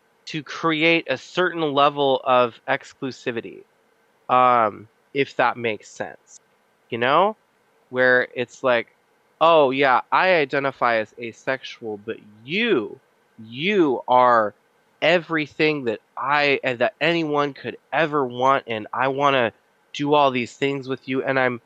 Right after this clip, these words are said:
a hundred percent sure that there is at least one person on the face of this planet who has had that experience, but I don't think it's a necessarily common one. Um,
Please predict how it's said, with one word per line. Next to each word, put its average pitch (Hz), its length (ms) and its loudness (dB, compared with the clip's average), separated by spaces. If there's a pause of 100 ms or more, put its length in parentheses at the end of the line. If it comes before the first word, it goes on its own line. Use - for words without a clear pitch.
(300)
a 120 80 0
hundred 277 380 2
percent 170 400 0
sure 170 320 2
that 127 200 -8
there 143 200 4
is 127 120 -2
at 101 180 -8
least 165 280 -6
one 160 280 0
person 156 420 -4
on 123 140 0
the 107 80 -8
face 175 320 0
of 143 80 -10
this 135 120 -6
planet 131 420 0 (760)
who 127 160 -2
has 127 120 0
had 247 280 0
that 147 160 6
experience, 104 800 -10 (560)
but 156 160 2
I 151 160 0
don't 180 420 0
think 214 200 0
it's 208 160 -6
a 196 40 -2
necessarily 185 680 -2
common 175 640 -4
one. 98 260 -18 (920)
Um, 135 560 2